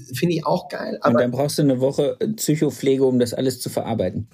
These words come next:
Speaker 1: Naja, was heißt
Speaker 2: Also, äh, äh, um das rieseln zu lassen, um das zu sortieren, um das in Schachteln zu
Speaker 1: Genau,
Speaker 2: tun
Speaker 1: aber
Speaker 2: und dann
Speaker 1: kannst
Speaker 2: zu
Speaker 1: du
Speaker 2: sagen,
Speaker 1: das
Speaker 2: "Okay."
Speaker 1: überhaupt? Nein, du, du nimmst da vielleicht zehn Prozent mit und diese zehn Prozent sind phe-, sind phänomenal, ist alles gut.
Speaker 2: Ja.
Speaker 1: Aber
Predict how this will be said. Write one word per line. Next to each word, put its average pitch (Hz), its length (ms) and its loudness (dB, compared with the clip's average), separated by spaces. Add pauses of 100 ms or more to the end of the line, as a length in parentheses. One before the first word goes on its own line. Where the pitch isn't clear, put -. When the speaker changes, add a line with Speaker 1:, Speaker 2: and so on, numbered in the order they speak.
(100)
Speaker 1:
Naja, 151 400 2
was 156 160 4
heißt 185 120 2
Speaker 2:
Also, 143 260 4
äh, 165 220 2
äh, - 400 0
um 151 120 4
das 151 200 2
rieseln 196 280 4
zu 170 140 2
lassen, 170 260 2
um 147 80 4
das 135 160 2
zu 135 140 0
sortieren, 139 480 2
um 143 120 2
das 131 200 2
in 135 80 2
Schachteln 156 380 0
zu - 120 4
Speaker 1:
Genau, 196 120 6
Speaker 2:
tun 143 80 2
Speaker 1:
aber 131 100 4
Speaker 2:
und 254 80 0
dann 127 80 2
Speaker 1:
kannst - 140 2
Speaker 2:
zu 127 40 0
Speaker 1:
du - 60 -6
Speaker 2:
sagen, 123 140 0
Speaker 1:
das 123 120 6
Speaker 2:
"Okay." 127 160 2
Speaker 1:
überhaupt? 123 300 2
Nein, 214 260 2
du, 147 120 2
du 151 120 2
nimmst 170 220 2
da 160 80 2
vielleicht 156 460 0
zehn 165 200 2
Prozent 127 340 4
mit 120 140 0
und 147 120 0
diese 151 180 2
zehn 156 180 4
Prozent 143 380 2
sind 135 180 0
phe-, 170 220 -2 (200)
sind - 280 2
phänomenal, 131 500 4
ist - 120 -6
alles 175 200 0
gut. - 240 2 (420)
Speaker 2:
Ja. 120 140 2
Speaker 1:
Aber - 380 0